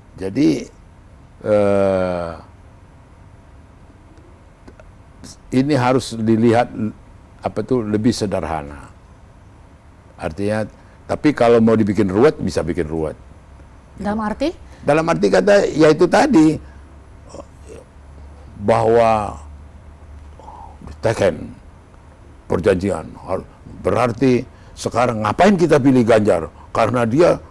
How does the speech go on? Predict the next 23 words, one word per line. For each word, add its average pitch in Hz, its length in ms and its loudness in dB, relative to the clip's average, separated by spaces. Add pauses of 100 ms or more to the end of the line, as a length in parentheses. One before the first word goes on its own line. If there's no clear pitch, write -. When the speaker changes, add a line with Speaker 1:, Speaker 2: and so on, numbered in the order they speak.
(140)
Speaker 1:
sudah 131 300 2
dikerangkeng, 110 720 0 (560)
sudah 127 320 2
diinikan. 107 560 -2 (280)
Kenapa 175 400 2
kita 170 240 2
pilih 147 240 2
Ganjar? 131 480 4
Dia 139 280 6
petugas 175 440 2
partai. 175 480 -2
Speaker 2:
Hmm. 196 280 -8 (340)
Speaker 1:
Wah, - 340 -10 (720)
kenapa 175 400 2
kita 151 280 4
inikan 123 460 4
tuh? 113 120 -4 (400)
I-, - 220 -2 (120)
jadi 175 520 2 (240)
dibuat 170 560 4 (200)
apa 156 280 2
tuh 185 240 4
yang 160 480 0